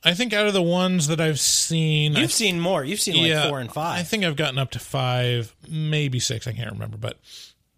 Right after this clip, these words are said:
Speaker 1: um, I'm not a huge fan of really any of them, but the point where it turned the corner and I was like,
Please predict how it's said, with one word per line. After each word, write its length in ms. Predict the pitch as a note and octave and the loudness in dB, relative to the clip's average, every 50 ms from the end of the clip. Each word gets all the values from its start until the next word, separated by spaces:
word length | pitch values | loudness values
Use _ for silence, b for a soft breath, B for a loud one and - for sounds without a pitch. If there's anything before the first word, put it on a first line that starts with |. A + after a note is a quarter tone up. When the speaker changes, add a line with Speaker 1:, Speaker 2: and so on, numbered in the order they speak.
| _ _ _ _ _ _ _ _ _ _ _ _ _ _ _ - - - - | _ _ _ _ _ _ _ _ _ _ _ _ _ _ _ -18 -14 -4 -2
Speaker 1:
um, 500 | D#3 E3 D3+ D3+ D3+ D3 C#3+ C#3+ C3+ A2 b b b b b b b b b b b b b b b b b b b _ | 0 2 2 2 2 2 2 0 0 -2 b b b b b b b b b b b b b b b b b b b _
I'm 60 | - F3+ | -2 0
not 120 | A3 G#3 | 2 2
a 40 | E3+ | 0
huge 380 | C#3 - - G3 G3 F#3 C#3 - | 0 -2 -2 -2 0 0 -2 -2
fan 300 | - E3+ E3+ E3+ D#3+ C#3+ | -2 0 0 2 2 2
of 440 | C3 B2 A2+ A2 A2+ A#2 A2 A2+ B2+ | 0 -2 -2 -6 -10 -12 -8 -6 -4
really 280 | D3 D3+ C3+ B2 B2 | -2 0 0 0 2
any 180 | D3 D3+ C#3 B2 | 2 2 0 0
of 80 | A2+ | 0
them, 200 | A2+ A2+ A2 A2+ | 0 -2 -2 -2
but 220 | G#2 - B2+ - - | -2 -4 -4 -4 -4
the 80 | C#3 | -6
point 500 | A#2 - _ - - - F#3 F#3+ F#3 F#3 | -8 -8 _ -8 -4 -2 -2 -2 -2 -2
where 240 | D#3 D#3 D3+ C#3+ C#3 | 0 0 2 2 0
it 300 | C3+ - - - - _ | -2 -4 -10 -14 -12 _
turned 340 | - - - F3+ F3+ E3+ D#3 | -8 -4 -2 -2 0 0 0
the 60 | C#3+ | -2
corner 400 | - - - D#3+ D3+ D3 C#3 C3 | -2 -4 -4 -2 0 0 0 0
and 100 | B2+ B2+ | 2 2
I 60 | B2+ | 0
was 100 | B2+ B2 | 0 0
like, 180 | B2+ B2+ B2 - | 0 -2 -4 -6